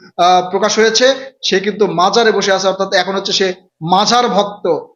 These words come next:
আর খেলাধুলা করেন না, খেলাধুলা বাদ দিয়ে দিয়েছেন। কিন্তু যে খেলা শিখিয়ে গেছেন ছাত্র জনতাকে, সেই খেলা কিন্তু ছাত্র জনতা এখন খেলছে। এমনভাবে খেলছে যে খেলার মানে এই যেটা দিয়ে খেলছে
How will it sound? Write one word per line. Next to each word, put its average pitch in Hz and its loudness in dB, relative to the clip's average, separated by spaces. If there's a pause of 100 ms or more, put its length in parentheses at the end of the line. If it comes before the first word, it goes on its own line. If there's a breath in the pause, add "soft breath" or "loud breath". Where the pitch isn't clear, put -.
(100)
আর 165 0
খেলাধুলা 185 0
করেন 196 0
না, 247 2
খেলাধুলা 180 -2
বাদ 180 0 (100)
দিয়ে 208 2
দিয়েছেন। 220 0 (380 loud breath)
কিন্তু 359 2
যে 233 2
খেলা 220 2
শিখিয়ে 277 2
গেছেন 208 -2 (280 loud breath)
ছাত্র 208 -2
জনতাকে, 185 -4 (120)
সেই 220 0
খেলা 196 -4
কিন্তু 185 -8
ছাত্র 165 -8
জনতা 165 -6
এখন 156 -4
খেলছে। 214 -4 (520)
এমনভাবে 226 2
খেলছে 233 2 (300)
যে 214 2
খেলার 214 0 (240)
মানে 196 0
এই 190 -4
যেটা 240 2
দিয়ে 240 0
খেলছে 240 -2